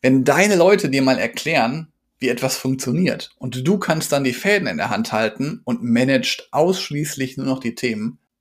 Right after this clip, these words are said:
dass also nichts verloren geht. Und wenn du etwas nicht weißt, dann ist das völlig okay. Da kann ich dir auch aus Erfahrung sagen, steh ruhig dazu. Du musst nicht auf jede fachliche Frage eine Antwort haben.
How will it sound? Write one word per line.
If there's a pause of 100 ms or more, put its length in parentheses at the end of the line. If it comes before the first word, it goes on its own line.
(120)
dass
also (240)
nichts
verloren
geht. (1080)
Und
wenn
du
etwas
nicht
weißt, (460)
dann
ist
das
völlig
okay. (200)
Da
kann
ich
dir
auch
aus
Erfahrung
sagen,
steh
ruhig
dazu. (360)
Du
musst
nicht
auf
jede
fachliche
Frage
eine
Antwort
haben.